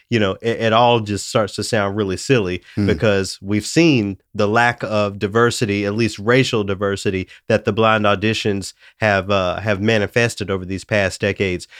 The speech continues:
Speaker 1: Women, you know, have, have really, uh, made great strides in the orchestral field thanks to blind auditions. So it's important to a degree not to throw out the baby with the bathwater, but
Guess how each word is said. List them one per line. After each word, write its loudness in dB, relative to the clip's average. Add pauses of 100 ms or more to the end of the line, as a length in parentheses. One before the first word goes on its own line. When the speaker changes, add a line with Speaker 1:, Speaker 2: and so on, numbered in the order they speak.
(100)
Speaker 1:
Women, 4
you 4
know, 2
have, 0
have -2
really, 0 (340)
uh, 0
made 0
great 0
strides 2
in -2
the -4
orchestral -2
field -2
thanks -4
to -2
blind 0
auditions. -2
So -2
it's -8 (260)
important 0
to 2
a 0
degree 0
not 2
to -2
throw 0
out 2
the -2
baby 0
with -4 (120)
the 0
bathwater, 0
but -2